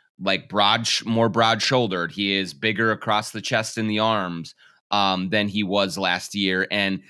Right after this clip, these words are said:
he did that w-, for, for two reasons. One was, um, he, he needs to be better finishing at the rim and finishing through contact. Some of that is you hope that he gets more and better calls from the officials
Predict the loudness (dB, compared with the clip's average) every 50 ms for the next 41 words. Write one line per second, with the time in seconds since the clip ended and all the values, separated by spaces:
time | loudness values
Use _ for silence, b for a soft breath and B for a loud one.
0 | b b b -2 -2 0 2 2 2 2 2 0 0 2 2 0 -2 -4 _ _
1 | _ _ _ _ _ _ -10 -8 -8 -8 -8 _ -8 -4 -2 -2 -2 -2 -4 -6
2 | -10 -12 -10 -8 -6 -4 -2 -2 -2 -2 -2 -2 -2 -4 -6 -8 -8 -10 -10 -8
3 | -4 0 2 4 4 4 2 0 0 2 2 2 2 2 0 -2 -6 -10 _ _
4 | _ _ _ _ -2 0 2 2 2 2 0 0 -2 -4 -8 -10 _ _ _ _
5 | _ _ _ _ _ _ _ -20 -20 -20 -20 _ -6 0 2 4 4 4 4 2
6 | 0 2 2 4 4 4 4 4 4 4 2 2 0 -2 -2 -2 -2 0 0 0
7 | 0 0 0 0 -2 -2 -4 -8 -8 -6 -6 -6 -8 -10 -14 -18 -20 _ _ -8
8 | -8 -6 -4 -2 -2 -2 -2 0 0 -2 -2 -2 -2 -4 -4 -4 -2 -2 0 0
9 | 0 0 -2 -4 -4 -4 -6 -8 -8 -4 0 0 2 2 0 2 2 2 4 4
10 | 4 2 2 2 0 0 -4 -6 -6 -6 -6 -6 -6 -6 -6 -4 -4 -4 -2 -2
11 | -4 -4 -4 -4 -2 0 2 2 2 2 0 0 -2 0 0 0 0 0 -2 -4
12 | -6 -10 -6 0 2 4 6 6 4 4 0 -2 -4 -6 -8 b b b b b
13 | b -6 -4 -2 0 0 -2 -2 -2 -2 -4 -2 0 0 0 0 0 -2 -4 -8